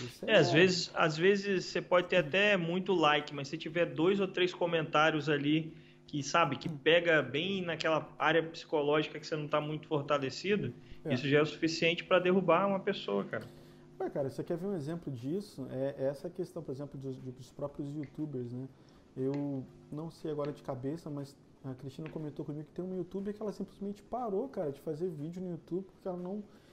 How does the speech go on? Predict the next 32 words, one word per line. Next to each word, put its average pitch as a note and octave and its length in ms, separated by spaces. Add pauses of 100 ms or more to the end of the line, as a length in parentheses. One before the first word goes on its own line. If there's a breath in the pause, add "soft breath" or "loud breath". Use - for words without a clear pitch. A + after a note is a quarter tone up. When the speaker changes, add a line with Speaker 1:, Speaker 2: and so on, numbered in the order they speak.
(160 loud breath)
Speaker 1:
ela F#3+ 240
sabe F#3+ 420
que - 80
ela G3 100
não F3+ 140
consegue F#3 580
lidar E3 280
com G#3 140
os F#3 140
haters, C#3+ 480
entendeu? B2+ 380 (640 loud breath)
Então, C#3 920
é, B2+ 260 (220)
quem F3+ 200
tá F3+ 220
nesse G#3+ 240
mundo E3 220
do D#3+ 40
outro D#3+ 200
lado, C3+ 440 (180)
a G#3 100
gente - 260
não C#4 120
que D4 80
a A3+ 40
gente G#3+ 160
tá A#3 80
começando F3+ 440
agora, D3+ 340
né? D3+ 140 (440 soft breath)
Mas, D#3 320
Speaker 2:
É. D3 180